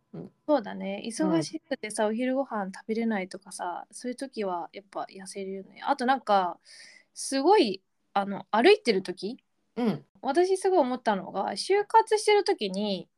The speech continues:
Speaker 2: いろんな会社を巡り歩くじゃん。私のたち時まだリモートじゃなかったから、説明-
Speaker 1: うん。
Speaker 2: 説明会とかも全部その会社に行ってだったから。で、まあ、この、なんか、一日二社とか三社とか入れてると、その会社ってその周辺に割と近くにあっ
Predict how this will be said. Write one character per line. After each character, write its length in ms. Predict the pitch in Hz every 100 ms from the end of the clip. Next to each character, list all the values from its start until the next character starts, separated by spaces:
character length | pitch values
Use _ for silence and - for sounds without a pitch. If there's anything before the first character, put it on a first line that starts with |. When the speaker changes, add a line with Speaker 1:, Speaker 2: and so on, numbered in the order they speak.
| _
Speaker 2:
い 120 | - 240
ろ 140 | 330
ん 80 | 330
な 100 | 330
会 300 | - 285 285
社 180 | 294 277
を 120 | 254
巡 340 | 214 214 247
り 80 | 247 -
歩 340 | - 220 226
く 160 | - 190
じ 100 | 180
ゃ 40 |
ん。 20 |
私 340 | 208 285 294 294
の 160 | 294
た 300 | 285 - 240
ち 140 | 220 196
時 180 | 202
ま 160 | 208 214
だ 140 | 185
リ 100 | 180
モ 160 | 214 220
ー 40 |
ト 120 | 220 220
じ 100 | 214
ゃ 60 |
な 100 | 208
か 120 | 202
っ 80 | 175
た 100 | -
か 120 | 160
ら、 80 | 160
説 260 | - 185 196
明- 80 | 190
Speaker 1:
う 60 | 220
ん。 20 |
Speaker 2:
説 160 | 196
明 140 | 220 220
会 180 | - 202
と 60 | _ -
か 80 |
も 120 | 160 180
全 220 | 226 220
部 220 | - - _ _ _
そ 140 | -
の 100 | 208
会 200 | 214 208
社 100 | 208
に 140 | 208 -
行 100 | 214
っ 20 |
て 200 | - 220
だ 80 | 180
っ 80 | -
た 100 | -
か 140 | 175
ら。 160 | 160 - - - _ _
で、 80 | 349
ま 100 | 330
あ、 20 |
こ 160 | - 285
の、 260 | 294 302
な 100 | 254
ん 20 | 262
か、 100 | 214
一 220 | 220 269
日 280 | 240 269 240
二 140 | 262
社 140 | 247
と 100 | 285
か 100 | -
三 220 | - 233 214
社 100 | 196
と 100 | -
か 80 | 170
入 100 | 196
れ 40 |
て 80 | 202
る 120 | 190
と、 360 | 190 214 175 - _ _
そ 140 | - 311
の 120 | 349
会 280 | - 339 330
社 140 | 339
っ 60 | 320
て 220 | - 320
そ 160 | 320 339
の 180 | 330
周 280 | 330 359 359
辺 180 | 349 339
に 160 | 320 285
割 220 | 294 359
と 80 | 370
近 180 | - 370
く 140 | 277
に 80 | 208
あ 40 |
っ 80 | 196